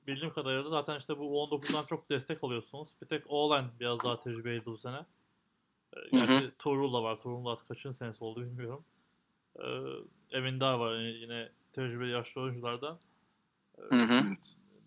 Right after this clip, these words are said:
Speaker 1: nasıl bir kimya yani? Seneye nasıl bir kimya görüyorsunuz? Hani birinci lige çıktınız. Bu oyuncular devam edecek mi? Yoksa işte,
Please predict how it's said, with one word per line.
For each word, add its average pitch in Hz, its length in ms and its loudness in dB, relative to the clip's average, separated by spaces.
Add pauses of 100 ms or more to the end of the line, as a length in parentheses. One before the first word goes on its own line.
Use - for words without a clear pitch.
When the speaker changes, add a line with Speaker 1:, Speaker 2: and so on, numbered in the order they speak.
Speaker 1:
nasıl 170 220 -2
bir 180 60 -2
kimya 151 240 -4
yani? 127 240 6
Seneye 147 340 0
nasıl 160 180 0
bir 135 60 -8
kimya 127 360 0
görüyorsunuz? 120 560 -4
Hani 131 140 0
birinci 135 220 0
lige 143 180 2
çıktınız. 135 500 -6
Bu 135 100 0
oyuncular 135 340 2
devam 135 220 2
edecek 143 300 -4
mi? 139 60 -10
Yoksa 135 260 -4
işte, 135 440 -2